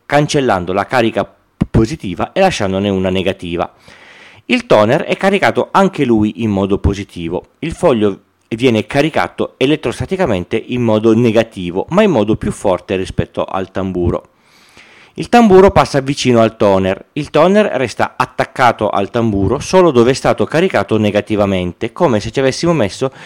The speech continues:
tanti piccoli punti di colla. Se il toner è caricato in modo positivo, resterà lontano dalle pareti di, di tamburo positive, come quando si gioca con le calamite.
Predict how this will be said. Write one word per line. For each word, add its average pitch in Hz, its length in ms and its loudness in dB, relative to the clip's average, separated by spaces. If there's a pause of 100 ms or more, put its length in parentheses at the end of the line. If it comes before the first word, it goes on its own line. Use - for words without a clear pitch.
(220)
tanti 202 360 2
piccoli - 360 0
punti 101 320 0
di 98 120 -10
colla. 87 480 -2 (440)
Se - 160 -10
il 101 120 -6
toner 127 320 2
è - 160 -10
caricato 107 520 -2
in 104 80 -2
modo 101 280 2
positivo, 101 720 -4
resterà 120 400 -2
lontano 110 760 2
dalle 92 280 -4
pareti 98 480 -2
di, 85 140 -10
di 101 120 -10
tamburo 101 420 -2
positive, 95 680 -2
come 185 240 2
quando 90 300 -2
si 131 120 -8
gioca 82 280 -6
con 82 160 -6
le 78 100 -6
calamite. 80 560 -6